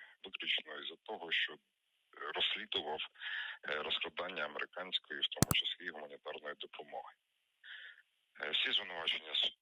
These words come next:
проти мене вже спростовані. Після вісьмиста днів, е, суд надав мені, е, заставу.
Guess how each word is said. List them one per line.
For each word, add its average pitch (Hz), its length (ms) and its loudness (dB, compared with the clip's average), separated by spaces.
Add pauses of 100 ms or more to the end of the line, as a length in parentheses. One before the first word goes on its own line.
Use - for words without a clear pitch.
(120)
проти - 280 -4
мене 82 300 -6
вже - 160 4
спростовані. 110 800 0 (840)
Після 95 360 -2
вісьмиста 92 760 -2 (340)
днів, 92 240 -6 (220)
е, 82 180 -6
суд - 220 2 (240)
надав 85 320 -8
мені, 82 380 -6
е, 80 100 -4 (560)
заставу. - 520 -8